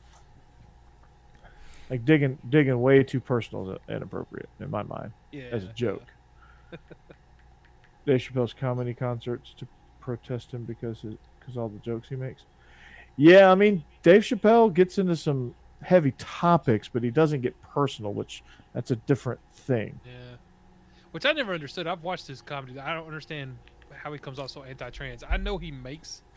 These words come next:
Speaker 2: jokes, but to me, they're always just jokes. They're never actually, like,
Speaker 1: I,
Speaker 2: "Oh,
Speaker 1: I don't,
Speaker 2: can't
Speaker 1: I
Speaker 2: stand
Speaker 1: don't,
Speaker 2: those people,"
Speaker 1: I don't
Speaker 2: or,
Speaker 1: think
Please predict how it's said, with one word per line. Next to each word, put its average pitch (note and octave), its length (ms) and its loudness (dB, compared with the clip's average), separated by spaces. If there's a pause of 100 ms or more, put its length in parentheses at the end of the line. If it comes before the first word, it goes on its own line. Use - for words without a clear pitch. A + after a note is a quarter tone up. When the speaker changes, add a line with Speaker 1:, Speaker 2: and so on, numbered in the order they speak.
(120)
Speaker 2:
jokes, C3+ 500 -16 (560)
but F3 120 -12
to F3 60 -16
me, G#3+ 120 -10
they're F3+ 180 -8
always D3 440 -8
just D3 340 -12
jokes. C#3+ 180 -14
They're C#3+ 100 -10
never D3+ 340 -12
actually, C3+ 400 -16 (140)
like, A#2 160 -20 (260)
Speaker 1:
I, C3 220 6
Speaker 2:
"Oh, A#2 60 -2
Speaker 1:
I C#3+ 120 8
don't, C#3 100 8
Speaker 2:
can't B2+ 120 -10
Speaker 1:
I C3 80 4
Speaker 2:
stand C#3+ 140 6
Speaker 1:
don't, D3 80 -8
Speaker 2:
those C#3 100 -12
people," C#3+ 200 4
Speaker 1:
I D3+ 60 10
don't D3 100 6
Speaker 2:
or, B2+ 100 0
Speaker 1:
think C#3+ 40 0